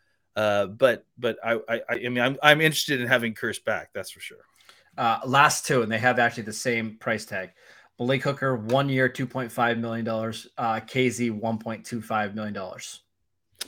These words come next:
Speaker 1: I think it's Hooker, right? I mean, to me, I, I don't know what D Q is gonna pick, but I think that Hooker was playing better football at the end of the year,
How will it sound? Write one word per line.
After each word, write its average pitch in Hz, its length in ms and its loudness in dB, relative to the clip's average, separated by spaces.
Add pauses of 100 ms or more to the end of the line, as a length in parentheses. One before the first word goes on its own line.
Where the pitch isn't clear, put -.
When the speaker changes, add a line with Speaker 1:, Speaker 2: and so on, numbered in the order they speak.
(460)
Speaker 1:
I - 80 -12
think 175 260 -6
it's - 180 -8
Hooker, 120 320 -4
right? 98 340 -2 (220)
I 107 80 -8
mean, 104 400 -6
to 107 100 -10
me, 107 500 -2
I, 123 220 -2
I 151 100 10
don't 151 160 8
know 139 140 8
what 120 420 0
D 123 180 -4
Q 127 240 -4
is 120 120 0
gonna 117 220 -2
pick, 117 400 -2
but 110 280 -4 (180)
I 139 220 8
think 131 280 -4
that 110 120 -2
Hooker 110 400 -2 (240)
was 113 140 -4
playing 117 260 0
better 110 180 0
football 110 420 0
at 104 80 -4
the 107 100 -4
end 107 80 -6
of 107 80 -8
the 107 60 -6
year, 107 420 0